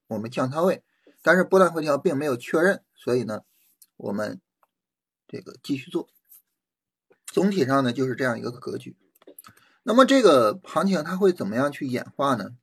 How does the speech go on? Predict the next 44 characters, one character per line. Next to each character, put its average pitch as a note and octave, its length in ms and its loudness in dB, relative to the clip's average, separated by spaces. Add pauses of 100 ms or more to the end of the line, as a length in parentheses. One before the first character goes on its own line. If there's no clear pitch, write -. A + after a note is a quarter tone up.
这 C3+ 160 2
个 G#2+ 340 -2 (200)
<coughs> - 360 -6
波 G#3+ 140 2
段 G3+ 180 2
回 C#3 120 -4
调 B2 280 -4 (380)
后 - 160 -4
面 D3+ 160 -4
怎 - 100 -14
么 A2+ 80 -4
样 B2+ 80 0
去 C#3 100 -10
发 D#3+ 220 0
展 - 220 -4
呢？ - 80 -20 (1800)
这 C4+ 120 2
个 A3+ 120 8
时 E3+ 120 0
候 D#3+ 120 0
呢， C3+ 100 2
它 D#3+ 140 -4
其 E3+ 180 0
实 F3 80 4
比 D3+ 140 -2
较 C#3 120 4
重 D#3 200 -8
要 D#3+ 120 2
的 C3 120 0
就 A#2+ 120 -6
是 C3+ 80 -8
这 F3 140 0
一 D#3+ 80 4
波 B2 160 -4
反 A#2 240 -8
弹， A2 260 -12 (140)
它 - 180 -12
会 B2+ 300 -2
反 A2 300 -2
弹 A#2 240 -8
成 A2 240 -10 (100)
什 - 240 -12
么 - 140 -12
样？ - 160 -14